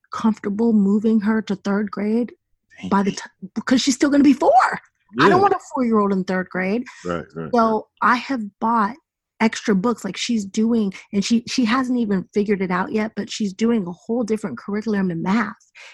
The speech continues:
Speaker 1: And she's got a whole new language arts that she's gonna be doing. And so it's kinda like her starting over <laughs>
Speaker 2: That's
Speaker 1: just
Speaker 2: dope.
Speaker 1: because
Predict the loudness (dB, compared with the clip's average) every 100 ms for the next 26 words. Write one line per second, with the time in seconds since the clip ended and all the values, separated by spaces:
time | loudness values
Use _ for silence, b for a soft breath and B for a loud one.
0 | B 0 2 2 0 -4 -2 -2 -4 -6
1 | -2 2 4 4 4 0 -2 0 -4 -4
2 | -4 -4 -4 -18 -8 -8 -6 -8 -8 -4
3 | -4 -2 -4 -4 -2 -4 -8 B B B
4 | -2 2 2 0 -2 -2 0 -2 -6 -8
5 | -4 -2 0 -2 -2 -6 -8 -2 0 2
6 | 0 -2 -16 _ -20 -20 -18 0 0 0
7 | -2 -2 -2